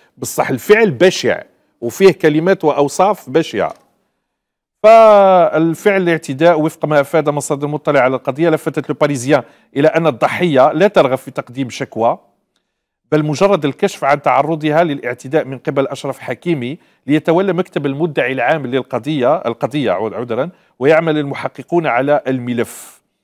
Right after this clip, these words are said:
الفتاة تبلغ من العمر أربعة وعشرين سنة، وتعرف عليها أشرف حكيمي عبر الإنستغرام في ستاش يناير، ويوم السبت الموافق خمسة وعشرين فبراير ذهبت إلى منزله. يعني ما استناش بزاف، صار شهر برك،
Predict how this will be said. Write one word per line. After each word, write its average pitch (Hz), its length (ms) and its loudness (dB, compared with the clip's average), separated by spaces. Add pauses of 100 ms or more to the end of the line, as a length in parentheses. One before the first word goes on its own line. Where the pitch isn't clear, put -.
(220)
الفتاة 139 440 -2
تبلغ 143 360 -4
من 135 140 -8
العمر 131 360 0
أربعة 120 240 0
وعشرين 127 300 -6
سنة، 151 400 -4 (420)
وتعرف 143 760 2
عليها 139 360 0
أشرف 139 260 -10
حكيمي 139 380 -8
عبر 123 240 -2
الإنستغرام 123 800 -2 (1000)
في 139 80 -4
ستاش 151 600 2
يناير، 135 500 0 (480)
ويوم 151 380 2
السبت - 400 -6
الموافق 139 500 -4
خمسة 147 240 -4
وعشرين 131 300 -6
فبراير 139 720 0
ذهبت 147 500 -2
إلى 139 160 0
منزله. 120 540 -6
يعني 160 300 -12
ما 208 200 -4
استناش 190 460 -4
بزاف، 104 360 -14
صار 180 220 -10
شهر 135 300 -4
برك، 98 320 -10